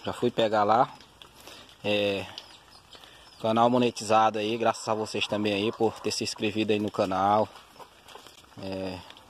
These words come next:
graças a Deus aí, ó. Não vou mostrar aí o número do, do meu pin aí pra vocês aí, porque não pode, viu? Mas aí, ó. Carta aí já tá na, na mão.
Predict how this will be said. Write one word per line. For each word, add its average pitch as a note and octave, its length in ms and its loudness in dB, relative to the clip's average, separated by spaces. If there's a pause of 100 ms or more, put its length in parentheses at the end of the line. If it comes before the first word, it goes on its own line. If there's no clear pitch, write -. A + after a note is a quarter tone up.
graças G2+ 320 -4
a G#2+ 80 2
Deus G#2 320 -2
aí, G#2 240 2
ó. G#2+ 80 0 (4000)
Não G#2+ 160 -6
vou A2+ 140 2
mostrar A2+ 340 4
aí G#2+ 100 2
o A2 40 0
número A2 300 0
do, G#2+ 240 0
do G#2 100 -4
meu A2 140 2
pin G#2+ 220 -2
aí G#2+ 80 0
pra G#2 120 2
vocês G#2 380 0
aí, G#2 100 2
porque G#2+ 220 -2
não G2+ 100 -2
pode, A2+ 320 4
viu? A2+ 160 0
Mas G2+ 260 0
aí, G#2 200 4
ó. F#2+ 80 2 (4000)
Carta A2+ 320 0
aí A2 80 0
já A2 160 -2
tá A2+ 200 6
na, A2 240 0
na G#2 140 2
mão. A#2 340 -2